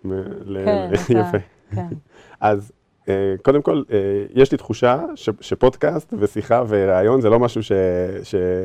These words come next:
Speaker 1: שבא לך עליו במיוחד. זה נכון?
Speaker 2: לא.
Speaker 1: תגידי את האמת.
Speaker 2: <laughs> מה שמעניין, אני פעם רציתי להיות מראיינת ב-N P R.
Speaker 1: כן.
Speaker 2: אז אני אוהבת את הרעיון שאני יכולה אולי לראיין אותך, זה מה ש-, זה, זה,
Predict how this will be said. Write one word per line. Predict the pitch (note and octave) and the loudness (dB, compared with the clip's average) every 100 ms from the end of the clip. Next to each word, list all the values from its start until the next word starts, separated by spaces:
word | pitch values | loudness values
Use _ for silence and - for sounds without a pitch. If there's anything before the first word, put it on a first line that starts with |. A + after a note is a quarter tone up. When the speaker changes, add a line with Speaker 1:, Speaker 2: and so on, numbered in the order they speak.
| F#2+ | -2
Speaker 1:
שבא | G#2+ A2+ | 4 4
לך | A#2 G#2 | 4 2
עליו | G2+ | 0
במיוחד. | G2+ G#2 - G#2+ F#2 F#2 - - | 0 -2 0 -2 -2 -6 -18 -8
זה | G2+ G2+ | -4 -2
נכון? | G#2+ B2+ D3 - - | -2 -2 -4 -4 -4
Speaker 2:
לא. | C3+ | 0
Speaker 1:
תגידי | D#4 - | 2 2
את | |
האמת. | C#4+ B2 A2 A3 - | 2 2 0 -6 -14
Speaker 2:
<laughs> | - _ - - - | -16 _ -20 -12 0
מה | C#4 | 0
שמעניין, | - F#4+ C#4 B3 D4+ C#4 | 0 -4 -4 -4 -6 -6
אני | A3+ A#3 | -8 -8
פעם | - D#4 E4+ | -8 -8 -8
רציתי | A#3 C#4+ C#4 C#4 | -10 -12 -10 -6
להיות | A3 A#3 C4 | -4 -4 -6
מראיינת | A#3+ F#3+ G#3 A#3+ A#3+ | -8 -8 -8 -10 -12
ב-N | G#3 F#3 G#3+ G3+ | -8 -8 -8 -6
P | |
R. | G3 F3 G#3+ - | -2 -2 -2 -4
Speaker 1:
כן. | - - G#2 - | -4 -2 -4 -8
Speaker 2:
אז | G3 G3+ | -6 -4
אני | G#3+ G#3 G3+ G3 G3 | -4 -4 -4 -4 -4
אוהבת | G3 A#3 C4 D4+ | 0 0 -2 -6
את | C4 G3 | -6 -2
הרעיון | F3+ F3 F3+ F#3 F#3 G3+ G#3+ A3 | -2 -2 -2 -2 -2 -2 -2 -4
שאני | - F#3+ F3 E3+ E3+ F3 _ F#3 G3+ D#4 | -6 -4 -4 -4 -6 -10 _ -4 -2 -4
יכולה | - G3 F#3+ | -2 -2 0
אולי | F#3 G3+ | 0 -2
לראיין | G3+ F3 F3+ F#3+ | 0 -2 -2 -6
אותך, | - - C#4+ G#3+ | -10 -4 -2 -2
זה | E3+ | -4
מה | B3 C4+ | -6 -8
ש-, | - F3+ E3+ E3+ | -4 -4 -2 -4
זה, | G#3 C#4+ A3 | -6 -6 -6
זה, | A3 | -6